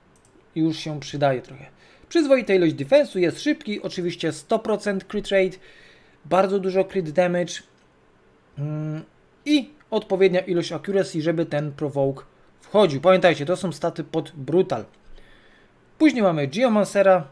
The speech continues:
Czy muszę mówić, co on robi? Oczywiście tutaj wrzuca H P burn i do tego weaken. I potem dzięki pasywowi za każdym razem, kiedy jesteśmy zaatakowani, odbija część obrażeń,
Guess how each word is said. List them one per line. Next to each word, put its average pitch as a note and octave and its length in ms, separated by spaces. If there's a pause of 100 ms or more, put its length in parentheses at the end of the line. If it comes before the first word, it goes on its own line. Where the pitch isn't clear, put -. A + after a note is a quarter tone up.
Czy - 120
muszę G3 200
mówić, G3 260
co G3 100
on F#3+ 60
robi? F#3 320 (440)
Oczywiście F3 640
tutaj E3 340
wrzuca D3 500 (300)
H G3+ 280
P G3+ 100
burn F#3 340 (160)
i F3+ 80
do D#3+ 140
tego C#3 400
weaken. A3 600 (1000)
I C#4 100
potem G#3 420
dzięki F3 340
pasywowi F3 580
za D3+ 120
każdym D#3+ 300
razem, C#3+ 220
kiedy D3 160
jesteśmy D3 380
zaatakowani, E3 760 (640)
odbija F#3+ 440
część F3 320
obrażeń, E3+ 420